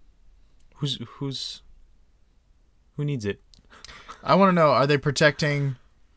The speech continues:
Speaker 2: whatever their experiment is from radiation, from, like, solar radiation,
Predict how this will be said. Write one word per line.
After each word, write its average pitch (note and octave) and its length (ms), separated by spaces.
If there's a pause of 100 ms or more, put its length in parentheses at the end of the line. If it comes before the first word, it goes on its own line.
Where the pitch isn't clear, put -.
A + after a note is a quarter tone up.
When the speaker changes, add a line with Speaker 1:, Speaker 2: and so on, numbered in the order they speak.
(240)
Speaker 2:
whatever C3+ 540
their B2 180
experiment C3+ 560
is C#3+ 260
from D3 280
radiation, D3 680
from, A2+ 180
like, G#2+ 160
solar B2 280
radiation, C#3 720